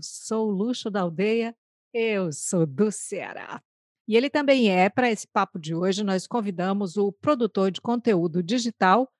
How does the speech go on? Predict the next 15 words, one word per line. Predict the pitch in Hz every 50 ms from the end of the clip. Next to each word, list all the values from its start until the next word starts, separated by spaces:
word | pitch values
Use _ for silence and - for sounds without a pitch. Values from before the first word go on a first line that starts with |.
| _ _ _
o | - 202 214
Hecton | 214 214 _ - _ - 175 165 156
Rivas, | 131 139 151 165 175 190 214 247 277 254 254 302 311 330 320 - -
que | - - - -
é | 269 226
o | 233 247
fundador | 233 - 277 269 277 262 226 202 196 226 226
de | - 226
uma | 240 285
das | 277 269 254 - -
páginas | - - 180 185 175 - 202 202 190 170 175
na | 180 180
internet | 185 185 - 190 175 175 185 185 185 - -
mais | 208 208 262 320 403 392 - -
famosas | - 277 262 220 202 190 196 202 190 202 196 233 233 - - -